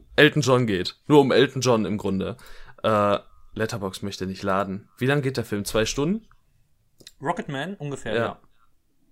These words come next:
Speaker 1: Ja, gen-, zwei Stunden und eine Minute. Dass in der Zeit in zwanzig Minuten weniger mit einem Film auf Fokus auf nur einer Person,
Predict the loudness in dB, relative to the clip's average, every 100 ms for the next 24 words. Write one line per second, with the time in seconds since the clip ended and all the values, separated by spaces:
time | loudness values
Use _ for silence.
0 | _ 2 2 2 -2 0 4 4 4 0
1 | 2 4 4 4 0 -2 -2 0 -2 0
2 | 4 4 4 2 2 0 2 0 -4 -2
3 | 0 2 4 4 4 -6 -6 0 0 2
4 | 2 2 0 -4 -6 -4 0 0 -2 -4
5 | -4 -2 0 2 2 0 -2 0 2 2
6 | 2 -2